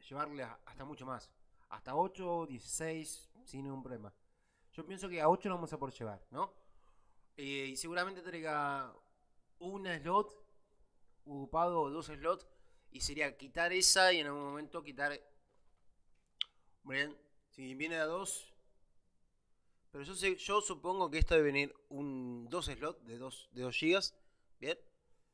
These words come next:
Y vamos a ver lo que es el procesador, van a ver lo que es este procesador. El procesador particularmente es este. Ujú, era este, si no me equivoco, sí. Cincuenta y cuatro cuarenta.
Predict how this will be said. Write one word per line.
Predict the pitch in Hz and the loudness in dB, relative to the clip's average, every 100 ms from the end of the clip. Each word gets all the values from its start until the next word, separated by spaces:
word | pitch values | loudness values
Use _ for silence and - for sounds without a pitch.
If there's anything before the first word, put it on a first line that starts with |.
| _ _ _ _ _ _ _ _ | _ _ _ _ _ _ _ _
Y | 185 190 185 | -10 -6 -2
vamos | 196 208 | 0 0
a | 196 | -2
ver | 196 | -2
lo | |
que | 175 | -2
es | 180 | -2
el | 165 | -2
procesador, | 135 - 123 175 98 | -6 -6 0 0 0
van | 104 147 | -4 -4
a | 170 | -2
ver | 165 | -2
lo | 160 | -4
que | 139 | -6
es | 135 | -10
este | 135 | -14
procesador. | 123 117 110 117 95 | -12 -12 -10 -12 -14
El | - _ _ _ _ _ _ _ _ _ _ _ _ _ _ _ _ _ _ | -20 _ _ _ _ _ _ _ _ _ _ _ _ _ _ _ _ _ _
procesador | 117 139 160 | -8 -2 -2
particularmente | 156 139 139 143 160 151 | -2 -4 -4 -4 -6 -6
es | - - | -6 -8
este. | 147 - 175 170 _ _ _ _ _ _ _ _ _ _ _ _ _ _ _ _ _ _ _ _ _ _ _ _ _ _ _ - | -8 -8 -8 -16 _ _ _ _ _ _ _ _ _ _ _ _ _ _ _ _ _ _ _ _ _ _ _ _ _ _ _ -16
Ujú, | 120 110 120 190 202 - - | -12 -10 -8 -8 -8 -12 -10
era | 135 151 | -4 -2
este, | - 147 | 0 -2
si | - | -4
no | 120 | -4
me | 117 | -4
equivoco, | 123 131 147 143 | -6 -6 -6 -8
sí. | - 98 - - - - - - _ _ _ - - _ - - - _ _ - - - - - - - - | -12 -18 -20 -20 -20 -20 -20 -20 _ _ _ -20 -20 _ -20 -20 -20 _ _ -20 -20 -20 -20 -20 -20 -18 -10
Cincuenta | 120 123 120 | -4 -4 -4
y | 123 | 2
cuatro | 156 175 170 151 | 4 4 4 2
cuarenta. | 127 113 110 98 95 | 2 -2 -2 -6 -14